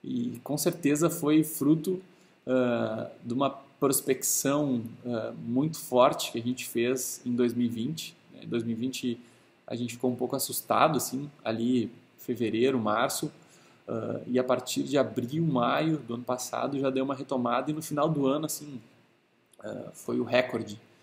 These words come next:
de faturamento da história da empresa. É porque eu acho que as pessoas realmente começaram a,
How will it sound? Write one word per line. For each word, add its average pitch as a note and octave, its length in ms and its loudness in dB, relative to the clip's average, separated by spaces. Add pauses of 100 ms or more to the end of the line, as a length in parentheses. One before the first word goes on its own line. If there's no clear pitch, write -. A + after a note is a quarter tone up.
(280)
de A#2+ 100 -8
faturamento A2+ 600 -4
da A#2+ 80 -4
história A#2 440 -2
da A2+ 80 -2
empresa. A2 480 -2 (520)
É - 120 -20
porque - 300 -4
eu C3+ 40 2
acho D3+ 120 -4
que D#3 60 -4
as C#3+ 80 -4
pessoas - 760 -2
realmente C3 380 -2
começaram B2+ 580 0
a, A2 280 -4